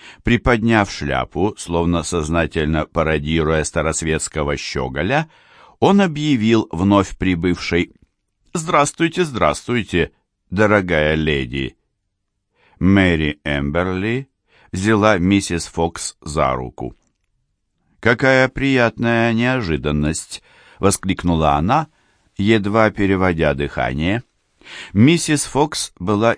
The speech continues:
немало удивлена такой сердечностью. Мать Мэри была её подругой,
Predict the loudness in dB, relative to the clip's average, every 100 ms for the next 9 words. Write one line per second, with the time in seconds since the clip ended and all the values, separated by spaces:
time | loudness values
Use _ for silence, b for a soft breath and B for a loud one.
0 | _ 0 2 4 4 4 2 0 -2 -4
1 | -4 -2 -2 0 0 0 -4 -2 -2 -2
2 | -2 -4 -4 -6 -6 -6 -6 -6 -8 -6
3 | -8 _ _ _ _ B B B 0 4
4 | 4 2 2 2 2 0 0 -2 0 2
5 | 2 2 0 0 -2 -2 -2 -2 -4 -4